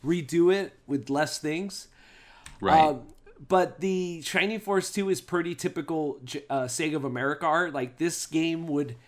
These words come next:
Speaker 1: look right at home, right next to Golden Axe. Like, the art
Speaker 2: Absolutely.
Speaker 1: s-, and, and Echo the Dolphin. So I think it works for each region where they were going for,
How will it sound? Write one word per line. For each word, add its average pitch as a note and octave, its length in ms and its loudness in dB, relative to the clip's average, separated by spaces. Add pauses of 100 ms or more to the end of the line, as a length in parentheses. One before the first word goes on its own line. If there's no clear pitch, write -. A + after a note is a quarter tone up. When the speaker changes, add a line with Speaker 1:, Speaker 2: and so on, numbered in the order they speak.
(480)
Speaker 1:
look E3+ 420 0 (540)
right F3 300 4
at F3 180 4
home, E3 320 0
right E3 200 2
next D#3+ 320 -2
to E3+ 80 0
Golden C3+ 360 -2
Axe. - 480 -14 (640)
Like, D3 220 0
the E3 160 0
art E3 160 4
Speaker 2:
Absolutely. F#3 520 -2
Speaker 1:
s-, - 100 -2
and, D#3+ 340 -4 (100)
and D#3 200 0
Echo D3+ 240 -2
the D3 100 -4
Dolphin. C3+ 560 0
So C3+ 500 -4 (640)
I E3 100 2
think F#3+ 220 0
it F3+ 80 8
works D#3 280 0
for D3+ 140 -6
each D3+ 240 -6
region D3+ 420 -4
where D3 100 -2
they C3+ 120 2
were B2+ 120 2
going C#3+ 280 -2
for, D#3 400 -2